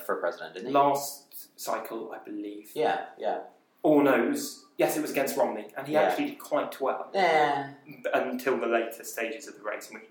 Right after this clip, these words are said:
Speaker 2: in where
Speaker 1: Yeah.
Speaker 2: Romney took.
Speaker 1: Okay.
Speaker 2: He did well in
Speaker 1: Next,
Speaker 2: Iowa
Speaker 1: next
Speaker 2: and beyond.
Speaker 1: category.
Speaker 2: Next category is from the previous Republican p-, field.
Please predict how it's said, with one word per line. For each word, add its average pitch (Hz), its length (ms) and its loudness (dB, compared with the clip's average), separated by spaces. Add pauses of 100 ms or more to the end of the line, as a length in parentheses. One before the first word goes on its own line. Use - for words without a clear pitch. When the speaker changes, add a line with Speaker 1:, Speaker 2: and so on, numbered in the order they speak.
Speaker 2:
in 107 120 -10
where 104 240 -6
Speaker 1:
Yeah. 110 80 -12
Speaker 2:
Romney 104 220 -10
took. - 160 -20 (440)
Speaker 1:
Okay. - 200 -2
Speaker 2:
He - 40 -2
did 170 140 4
well 175 120 6
in 151 60 2
Speaker 1:
Next, 139 300 6
Speaker 2:
Iowa 123 240 0
Speaker 1:
next 123 180 2
Speaker 2:
and 120 120 -2
beyond. 123 120 4
Speaker 1:
category. - 280 -2 (520)
Speaker 2:
Next 180 280 4
category 120 320 -4 (120)
is - 300 2 (400)
from 156 360 6
the 143 60 4
previous 135 440 0
Republican 117 480 -6
p-, - 240 -10
field. - 420 -2